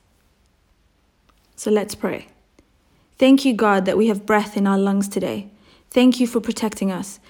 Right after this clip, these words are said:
and our loved ones, even when we don't know it. Help us to take up courage, to place our faith in you, and to not allow fear to take up room.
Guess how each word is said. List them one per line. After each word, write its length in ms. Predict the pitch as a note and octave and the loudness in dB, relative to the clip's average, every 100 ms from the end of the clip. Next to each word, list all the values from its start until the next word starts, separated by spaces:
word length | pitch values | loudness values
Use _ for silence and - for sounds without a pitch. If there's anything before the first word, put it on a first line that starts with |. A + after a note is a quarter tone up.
| _ | _
and 140 | G3+ F#3+ | -8 0
our 240 | G#3 G#3 | 2 4
loved 280 | G#3 G#3 G#3 | 4 2 -2
ones, 280 | G3 F#3+ G3 | -4 -4 -4
even 380 | - B3 A#3 A3+ | 0 0 2 0
when 440 | G3+ G3 G3 G3 - - | 2 2 0 -2 -8 -10
we 80 | G3 | -6
don't 420 | G3 F#3+ F#3+ A#3+ | -2 0 -2 -4
know 180 | G3 E3+ | -6 -6
it. 260 | - - - _ _ _ - | -8 -12 -20 _ _ _ 0
Help 300 | B3+ A3+ C4+ | 0 2 0
us 140 | B3+ | 0
to 140 | B3+ | -2
take 340 | G#3+ - A#3 A#3 | -4 0 0 2
up 180 | A3 G#3+ | 0 -2
courage, 560 | - F#3+ F3 C#3 - - _ _ | -2 -2 -2 -4 -8 -16 _ _
to 120 | - | -6
place 420 | A3 - A#3 A#3+ A#3 | -4 0 0 0 -2
our 120 | A3 | -2
faith 320 | - G#3+ G#3+ | -2 -4 0
in 120 | G3+ | 0
you, 160 | G3 F#3 | 0 -2
and 140 | G3 G3 | -4 -2
to 140 | G#3 | -2
not 200 | G3+ G#3 | 0 2
allow 320 | G#3 G3+ G3 | 2 2 2
fear 460 | G3 - B3 G3 F3+ | -2 -2 2 2 0
to 160 | - | -6
take 320 | G3 - F#3 F#3 | -8 -4 -4 -4
up 180 | F#3 | -6
room. 320 | - D#3+ A#2+ | -6 -6 -8